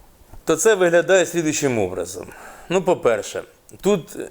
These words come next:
ясно є позитив. Бо ця допомога говорить про те, що світ уже показав, що Росія дуже сильно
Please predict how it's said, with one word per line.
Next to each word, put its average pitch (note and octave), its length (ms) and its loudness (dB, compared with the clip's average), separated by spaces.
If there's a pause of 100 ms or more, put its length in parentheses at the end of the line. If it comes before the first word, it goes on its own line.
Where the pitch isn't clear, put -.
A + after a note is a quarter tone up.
(120)
ясно D#3+ 420 0
є C#3+ 160 2
позитив. A#2 540 -2 (640)
Бо A#2 180 0
ця D#3+ 160 2
допомога F#3 680 2 (360)
говорить D3 420 2
про C#3 120 0
те, C#3 240 2
що A#2 280 0 (520)
світ F#3 380 -2
уже D#3 240 4
показав, A2+ 840 2
що A2+ 200 -4
Росія F#3+ 480 2
дуже E3 520 0 (580)
сильно F3+ 720 2